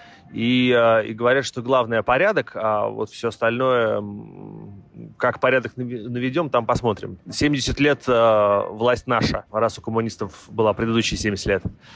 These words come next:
Но, э, но в итоге, не-, не-, несмотря на такую, та-, такую разницу в подходах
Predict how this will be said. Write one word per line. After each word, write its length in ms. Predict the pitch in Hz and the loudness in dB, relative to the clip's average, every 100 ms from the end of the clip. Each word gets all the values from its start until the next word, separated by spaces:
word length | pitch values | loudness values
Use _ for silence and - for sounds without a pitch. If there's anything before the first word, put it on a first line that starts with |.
| - _ | -20 _
Но, 880 | 123 131 143 147 - 117 113 110 - 73 | 0 2 4 2 2 4 6 4 0 -8
э, 80 | 95 | -4
но 140 | 123 | -2
в 100 | 120 | 0
итоге, 340 | 127 220 233 156 | 2 2 2 0
не-, 100 | 135 | -2
не-, 220 | 131 135 | -4 -6
несмотря 460 | 131 - 135 143 139 | -8 0 0 2 2
на 200 | 127 123 | 2 2
такую, 760 | 120 107 - 127 123 120 113 104 | 0 -4 -2 2 4 2 0 -2
та-, 140 | 113 | -4
такую 400 | - - 107 120 | -6 -10 0 4
разницу 540 | 127 139 117 107 - | 4 2 0 -6 -4
в 360 | 104 98 98 107 | -6 -6 0 0
подходах 720 | - 110 - 143 117 107 - | 2 -2 0 2 0 -2 -8